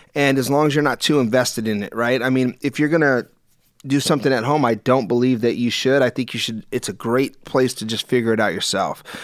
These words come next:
And is that indoor, is that outdoor? If you're gonna do, you know, uh, ten thousand, twenty thousand, forty thousand square foot facility, you know, definitely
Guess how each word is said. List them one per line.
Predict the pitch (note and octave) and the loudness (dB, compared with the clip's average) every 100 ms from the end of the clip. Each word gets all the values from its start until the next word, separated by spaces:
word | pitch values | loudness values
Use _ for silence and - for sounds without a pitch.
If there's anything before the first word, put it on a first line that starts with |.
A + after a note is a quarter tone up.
| - | -4
And | A#2+ C3+ | 2 2
is | B2 | 6
that | C#3 C3 | 4 4
indoor, | D3+ C#3+ C#3 C3+ C3 | 2 4 6 6 4
is | A#2+ | 4
that | A#2+ | 2
outdoor? | A2+ C3 A2+ A2+ G2 - _ - | 2 0 2 0 0 -4 _ -4
If | D3 - | -2 0
you're | D#3 | 2
gonna | F#3 D#3 | 2 2
do, | D3+ D3+ C#3 - _ _ _ _ _ - C#3 | 4 4 4 -2 _ _ _ _ _ -10 -2
you | C#3+ | 2
know, | B2+ A#2 - - - - | 4 2 -2 -16 -16 -4
uh, | A#2+ B2 A#2+ A#2 A2+ - - | 0 2 2 0 -2 -8 -6
ten | D#3 D3 C3+ | 0 2 2
thousand, | B2+ C3 B2 B2 | 4 4 2 0
twenty | C3+ C3+ C3 | 0 0 2
thousand, | B2+ A#2+ A#2+ A#2 | 4 4 2 -2
forty | - C3 C3 | 0 2 2
thousand | C3 A#2+ A2+ A2+ | 2 2 2 -4
square | - A#2+ | 0 0
foot | - - | 0 -4
facility, | - G#2 - G3 A3+ B3+ B3+ - - - - | -4 -6 0 2 2 2 -2 -8 -20 -20 -2
you | D3+ | 2
know, | D#3+ E3 - - - | 4 4 0 -10 0
definitely | C#3 - G#2 G#2+ A#2+ | 0 2 -2 0 0